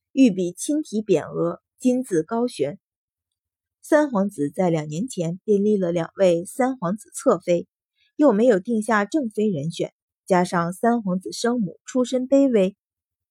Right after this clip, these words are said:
宁王府门前便较二皇子开府那日冷清许多。阮云欢仍随着阮一鸣秦氏到府祝贺，随着众夫人小姐在后宅观赏景致，却见程夫人远远向他招手。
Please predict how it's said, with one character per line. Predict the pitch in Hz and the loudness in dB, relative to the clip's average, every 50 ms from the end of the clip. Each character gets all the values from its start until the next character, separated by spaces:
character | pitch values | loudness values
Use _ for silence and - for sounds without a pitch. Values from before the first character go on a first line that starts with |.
| _ _ _ _ _ | _ _ _ _ _
宁 | _ 208 214 233 | _ 2 2 2
王 | 277 262 269 277 | 2 2 0 -2
府 | - 165 156 | -2 -4 -2
门 | 160 156 165 208 254 | -2 -2 -2 -4 -6
前 | - - 175 147 165 185 - _ _ _ | -4 -2 0 0 0 -2 -6 _ _ _
便 | - 190 185 180 180 | 0 0 0 0 0
较 | 196 185 180 | 2 2 2
二 | 180 - - 294 254 208 | 2 2 2 2 2 0
皇 | - 180 190 220 | -2 -4 -4 -4
子 | - - | -6 -10
开 | - - 226 226 233 | -12 -2 -2 -2 -2
府 | - _ _ | -2 _ _
那 | 180 180 175 175 | -6 -4 -4 -2
日 | 180 185 170 160 | 0 0 0 2
冷 | 160 165 160 - _ | 0 -2 -4 -6 _
清 | - - 208 226 | -6 -4 -4 -4
许 | - - - - _ | -6 -8 -20 -10 _
多。 | - 190 202 220 - _ _ _ _ _ _ _ _ _ _ _ _ _ | 0 0 0 -2 -4 _ _ _ _ _ _ _ _ _ _ _ _ _
阮 | - 220 226 220 | 4 6 6 6
云 | 220 240 | 6 4
欢 | 254 269 262 269 269 254 | 4 2 2 2 4 2
仍 | 208 185 214 320 | 2 2 2 0
随 | - - 202 202 | 0 0 2 4
着 | 208 202 | 4 2
阮 | 185 165 151 - | 2 0 -4 -4
一 | 208 247 240 | -6 -4 -2
鸣 | 208 180 185 214 | 0 0 -2 -4
秦 | 208 - - 170 160 180 | -6 -6 -6 -4 -4 -4
氏 | - - 247 233 196 | -6 -2 0 0 0
到 | 185 - 262 240 214 | 0 0 0 0 0
府 | 190 - - - - - | 0 -4 -14 -16 -16 -4
祝 | - 277 240 202 | -2 -2 -2 -2
贺， | 196 - 190 156 - _ _ _ _ _ _ _ _ _ _ _ _ | -2 -2 -4 -4 -4 _ _ _ _ _ _ _ _ _ _ _ _
随 | - 269 294 | 2 4 6
着 | 339 302 254 | 6 6 4
众 | - - 349 311 277 262 | 2 0 0 0 0 -4
夫 | - - 302 330 | -6 -4 -2 0
人 | 320 277 196 175 | 0 0 -2 -4
小 | 190 - 175 165 190 214 | -6 -8 -6 -4 -4 -4
姐 | 214 - 160 - - _ | -4 -6 -10 -10 -10 _
在 | - 185 175 170 | -6 -4 -4 -4
后 | - - 208 190 175 | -4 -4 -2 -2 -2
宅 | 165 - 165 165 180 | -4 -4 -6 -6 -4
观 | 180 233 233 247 | -2 -2 -2 -2
赏 | 254 - 180 220 247 | -2 -2 -4 -4 -4
景 | 247 - - _ _ | -6 -10 -20 _ _
致， | _ - 214 202 208 _ _ _ _ _ _ _ _ _ | _ -6 -6 -6 -6 _ _ _ _ _ _ _ _ _
却 | - - 277 | -4 -2 0
见 | 302 294 247 | 2 0 0
程 | - - - 175 175 190 | -2 -6 -8 -6 -6 -6
夫 | - - 294 285 | -4 0 2 4
人 | 247 202 175 170 | 4 2 0 0
远 | 175 175 190 | 0 0 0
远 | 226 220 156 165 | 0 0 -2 -6
向 | - - 214 214 208 | -8 -6 -4 -4 -2
他 | 208 208 | -4 -4
招 | 220 262 254 269 | -2 0 0 0
手。 | 277 - - - - | 0 -4 -8 -10 -12